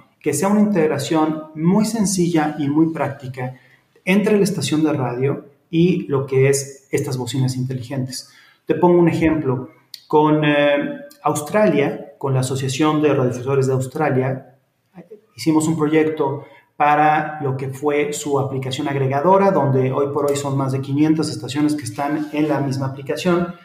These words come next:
Y allá la penetración que tuvo las bocinas inteligentes, en este caso de, de Alexa, fue altísima.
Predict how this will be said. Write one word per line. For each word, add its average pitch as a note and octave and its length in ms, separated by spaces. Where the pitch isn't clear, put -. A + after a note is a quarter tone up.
Y F3+ 120
allá A3+ 560
la D3+ 160
penetración D3+ 600
que D3 100
tuvo D#3 680
las C3 280
bocinas D3+ 380
inteligentes, C3 580
en B2+ 60
este A#2+ 200
caso C3 380
de, A#2 380
de A2+ 220
Alexa, C3+ 580
fue D3+ 840
altísima. C3+ 640